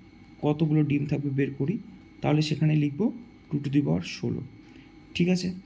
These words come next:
ঠিক এখানে যদি আনন্দ স্যার বলতো, আহ,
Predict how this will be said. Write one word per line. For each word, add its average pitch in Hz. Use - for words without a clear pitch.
ঠিক 226
এখানে 202
যদি 196
আনন্দ 185
স্যার 185
বলতো, 160
আহ, 143